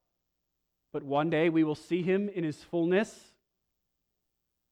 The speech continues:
But what does this mean to be pure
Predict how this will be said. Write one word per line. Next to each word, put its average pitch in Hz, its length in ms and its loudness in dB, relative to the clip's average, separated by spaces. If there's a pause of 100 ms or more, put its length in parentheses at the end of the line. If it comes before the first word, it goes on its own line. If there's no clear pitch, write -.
(2250)
But 165 100 -16
what 277 60 -14
does 330 100 -12
this - 200 -14
mean 151 220 -4
to 143 60 -8
be 127 80 -14
pure 110 640 -12